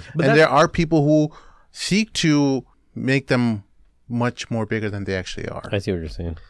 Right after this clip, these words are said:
Speaker 1: You know, y-, y-, they, they're not c-, apples to apples to the extent that we're talking about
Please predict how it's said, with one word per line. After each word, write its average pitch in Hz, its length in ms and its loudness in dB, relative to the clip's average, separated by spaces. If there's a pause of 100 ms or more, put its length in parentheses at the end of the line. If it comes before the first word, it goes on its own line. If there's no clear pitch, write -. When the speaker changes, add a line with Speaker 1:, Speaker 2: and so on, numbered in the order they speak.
(200)
Speaker 1:
You 175 120 0
know, 151 140 0 (160)
y-, - 120 -12
y-, 127 100 -14 (140)
they, 123 300 -2
they're 120 220 -2
not 135 280 -4 (100)
c-, - 80 -12 (120)
apples 110 320 -2
to 92 100 -4
apples 101 320 -6
to 110 60 -8
the 104 80 -6
extent 101 380 -8
that 101 120 -4
we're 95 80 -4
talking 98 320 -6
about 92 320 -8